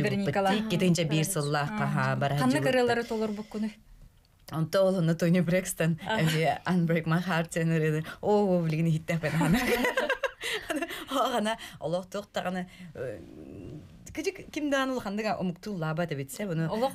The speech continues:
Speaker 2: бир хана
Speaker 1: А.
Speaker 2: үйрән куддук.
Speaker 1: Аны ол хана бир кассетага истенген хепте.
Speaker 2: Мгм.
Speaker 1: А, бир нучалый мене
Speaker 3: Хуян.
Speaker 1: туохтаанын
Speaker 2: А, хайдах
Speaker 1: хуянган,
Speaker 2: истебиккенен?
Speaker 1: хайда истебиккенен, ол ким ие бир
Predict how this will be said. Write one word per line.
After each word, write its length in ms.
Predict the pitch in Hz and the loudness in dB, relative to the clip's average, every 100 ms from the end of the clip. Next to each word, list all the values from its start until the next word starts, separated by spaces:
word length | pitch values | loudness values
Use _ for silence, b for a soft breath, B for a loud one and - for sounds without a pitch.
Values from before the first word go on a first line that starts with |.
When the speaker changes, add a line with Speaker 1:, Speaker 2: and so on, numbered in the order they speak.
| 202 | -2
Speaker 2:
бир 140 | 202 | 0
хана 360 | 190 190 - 247 | 0 2 2 2
Speaker 1:
А. 40 | |
Speaker 2:
үйрән 300 | 226 214 196 | 2 0 -2
куддук. 260 | 190 165 185 | -8 -8 -4
Speaker 1:
Аны 120 | 220 | 2
ол 120 | 208 | 2
хана 200 | 254 233 | 2 0
бир 120 | 220 214 | -2 -2
кассетага 500 | 202 - 190 185 208 | -2 -2 -4 -2 -2
истенген 460 | 185 - 175 175 170 | -4 -4 -2 0 0
хепте. 380 | 165 - - 135 | -2 -4 -4 -4
Speaker 2:
Мгм. 340 | 220 220 214 | -2 -2 -2
Speaker 1:
А, 160 | - 110 | -2 -4
бир 260 | 110 156 165 | -2 -2 0
нучалый 400 | 175 160 170 170 | 0 -2 -2 -2
мене 220 | 175 151 | 0 0
Speaker 3:
Хуян. 260 | 190 185 180 | -2 -4 -2
Speaker 1:
туохтаанын 600 | 170 - 170 165 170 175 | 0 2 2 2 2 2
Speaker 2:
А, 40 | |
хайдах 240 | 175 180 185 | 2 2 2
Speaker 1:
хуянган, 200 | 190 196 | 2 2
Speaker 2:
истебиккенен? 100 | 226 | 0
Speaker 1:
хайда 200 | 214 262 | 0 0
истебиккенен, 640 | 214 247 233 - 208 220 214 | 0 -2 -6 -4 -4 -2 0
ол 160 | 185 | 0
ким 240 | 165 - 220 | -2 -8 -6
ие 220 | 202 190 | -4 -2
бир 120 | 185 | -2